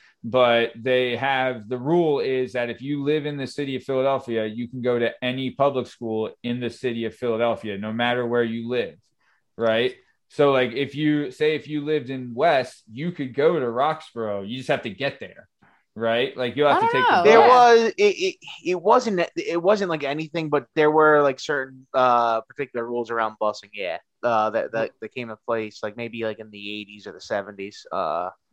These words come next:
Speaker 1: But, like, you could, but, like, you could choose to go whichever public school you wanted, right? Like, if you lived here, you could go wherever.
Speaker 2: I don't think so. I think it
Speaker 3: I
Speaker 2: is by zip code. So it's the
Speaker 3: It's,
Speaker 2: same
Speaker 3: it's,
Speaker 2: way as the parishes,
Speaker 3: it's not
Speaker 2: like
Speaker 3: by zip code, but it, it's, like, it, it, it, I,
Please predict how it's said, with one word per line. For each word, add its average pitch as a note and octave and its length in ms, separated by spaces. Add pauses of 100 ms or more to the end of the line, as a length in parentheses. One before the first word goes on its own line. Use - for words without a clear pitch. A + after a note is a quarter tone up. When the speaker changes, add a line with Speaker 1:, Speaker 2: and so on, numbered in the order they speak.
Speaker 1:
But, D3 100
like, C#3 240
you D#3+ 120
could, D3 320
but, D#3+ 120
like, D3+ 220
you F3+ 120
could E3+ 160
choose F3+ 340
to D#3+ 80
go D3+ 280
whichever C#3+ 480
public C#3 340
school C#3+ 240
you B2 140
wanted, D#3 340
right? A#2+ 320
Like, A#2 240
if A#2+ 180
you B2+ 140
lived C#3+ 240
here, A#2 140
you A2+ 160
could A#2 140
go B2 140
wherever. B2 240
Speaker 2:
I A3+ 40
don't C#4 240
think B3+ 180
so. F3 300
I D#3+ 80
think G3 240
it F#3 100
Speaker 3:
I F3 40
Speaker 2:
is G3 120
by D#3 160
zip C#3 240 (100)
code. B2 380
So E3+ 200
it's F3+ 140
the G#3+ 60
Speaker 3:
It's, G3 80
Speaker 2:
same G#3 200
Speaker 3:
it's, G3+ 60
Speaker 2:
way G3 260
as F3+ 180
the F#3 160
parishes, F3 640
Speaker 3:
it's C3+ 80
not G#3 140
Speaker 2:
like D3 100
Speaker 3:
by F#3 160
zip D#3 300
code, F#3 360 (180)
but D3+ 160
it, D3 180
it's, D3+ 220 (100)
like, C#3+ 300
it, D3+ 140 (140)
it, E3+ 220
it, D#3+ 140 (680)
I, - 100